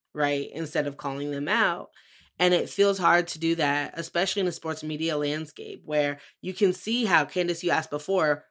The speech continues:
"Why is this the focus?" Well, it's ready made for the sports media landscape that we have now. This can be scrolling on E S P N all day. And then if we're thinking, "Okay, well, who's leading off the jump that just got canceled because we know some shit went down," right?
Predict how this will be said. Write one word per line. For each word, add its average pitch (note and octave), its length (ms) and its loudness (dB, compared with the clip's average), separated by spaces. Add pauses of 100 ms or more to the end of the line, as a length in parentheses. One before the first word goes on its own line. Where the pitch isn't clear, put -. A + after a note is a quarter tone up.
(140)
"Why D#3+ 200 8
is D#3+ 100 -2
this D#3 160 -6
the C3+ 120 -8
focus?" E3 580 -6
Well, E3 140 0
it's F3 120 -2
ready G#3+ 300 2
made F3+ 420 4
for D#3 140 -8
the C#3+ 100 -8
sports D3+ 320 -8
media D3 280 -4
landscape C#3+ 500 -4
that C3 140 -4
we C#3+ 100 -6
have C#3 260 -2
now. D#3+ 360 2 (260)
This G3 160 0
can G3 160 -2
be F#3+ 160 -2
scrolling F3 500 0
on D#3+ 80 -2
E D#3 140 -4
S E3 100 -8
P E3+ 140 -4
N D#3 80 -4
all D3+ 180 -4
day. E3 480 -4 (240)
And F#3 100 0
then G3+ 120 4
if G3 120 0
we're F#3+ 120 0
thinking, G#3+ 340 0
"Okay, G3+ 240 0
well, F#3 160 4
who's G3+ 260 -4
leading F#3+ 320 4
off G#3+ 300 0
the D#3+ 180 0
jump C#3+ 460 2
that D3+ 140 2
just D3 240 -4
got C#3+ 180 4
canceled C#3 460 -4
because C#3+ 260 -4
we D3 120 -2
know C#3+ 120 0
some C#3+ 220 -4
shit C#3 240 -4
went C#3+ 180 -2
down," C#3+ 400 -6
right? D#3+ 480 4